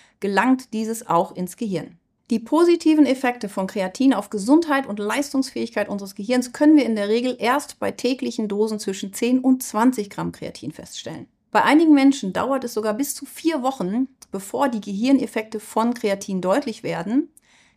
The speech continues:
Es sei denn, das Gehirn ist extrem gestresst oder es leidet unter Schlafmangel, dann nämlich wird der energieboostende Effekt von Kreatin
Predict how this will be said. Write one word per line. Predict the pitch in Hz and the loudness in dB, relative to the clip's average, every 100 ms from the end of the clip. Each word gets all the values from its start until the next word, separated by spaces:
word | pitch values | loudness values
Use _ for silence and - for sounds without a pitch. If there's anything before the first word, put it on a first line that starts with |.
| _ - | _ -8
Es | 196 | -6
sei | 208 233 330 | 0 2 4
denn, | 233 262 | 4 4
das | 233 214 - | 4 0 -6
Gehirn | 208 254 269 | -4 0 0
ist | 226 - | 0 -10
extrem | 196 - - 240 254 302 302 | -14 -14 -8 -4 2 2 2
gestresst | 285 - - 233 - | -2 -8 -6 -6 -6
oder | 208 | -6
es | 196 202 | -6 -4
leidet | 220 302 | 0 0
unter | 247 214 | 0 -8
Schlafmangel, | 202 - 254 - - 175 208 277 - - - _ | -8 -6 -6 -4 -4 -4 -4 -4 -8 -20 -20 _
dann | 208 240 339 | 2 6 6
nämlich | 247 214 226 277 277 | 6 4 0 -2 -4
wird | 190 196 302 302 - | -6 2 2 2 -2
der | 214 - | -2 0
energieboostende | 214 196 185 233 311 277 220 269 269 247 233 | -2 0 -2 2 4 4 4 2 2 0 -2
Effekt | 175 - 254 - | -2 -2 -4 -4
von | - - 233 | -8 -2 0
Kreatin | 247 226 202 202 214 208 | 0 -2 -2 -4 -4 -4